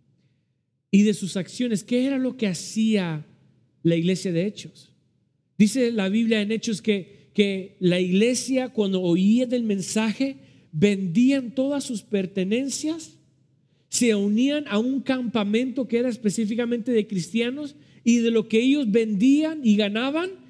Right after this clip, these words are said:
lo compartían con los demás que eran necesitados. Se despojaban de lo suyo para dárselo a otros.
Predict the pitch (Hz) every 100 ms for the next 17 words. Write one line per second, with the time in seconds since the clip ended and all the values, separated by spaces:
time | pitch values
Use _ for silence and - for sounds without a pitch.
0 | - - 208 214 208 170 185 175 220 226
1 | 196 175 156 156 165 175 180 170 175 160
2 | 156 139 135 131 143 _ _ _ _ _
3 | _ _ _ _ _ _ _ _ - -
4 | 254 240 - 240 233 202 240 269 285 294
5 | 302 294 - - 180 233 226 202 - -
6 | 320 302 240 202 196 - - 214 208 208
7 | 247 233 247 226 202 190 220 214 214 190
8 | - -